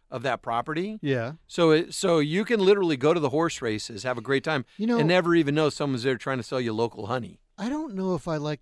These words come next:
Speaker 2: the smell of art-, you know, like, like I'm enjoying the bouquet of artisanal,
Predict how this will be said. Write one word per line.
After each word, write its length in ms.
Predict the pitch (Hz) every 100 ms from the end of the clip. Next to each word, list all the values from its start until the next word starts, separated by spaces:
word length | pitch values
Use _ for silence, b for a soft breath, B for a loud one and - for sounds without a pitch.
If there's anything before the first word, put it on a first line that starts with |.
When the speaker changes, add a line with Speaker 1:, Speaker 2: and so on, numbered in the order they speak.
| -
Speaker 2:
the 100 | 143
smell 420 | - 143 143 143
of 160 | 120 123
art-, 340 | 143 117 - - -
you 140 | 160
know, 120 | 147
like, 180 | 131 143
like 220 | 147 147 -
I'm 180 | 139 123 b b b
enjoying 400 | 160 147 143 170
the 40 | 165
bouquet 340 | 147 - 147
of 100 | 143
artisanal, 880 | 131 117 - 156 156 156 156 147 139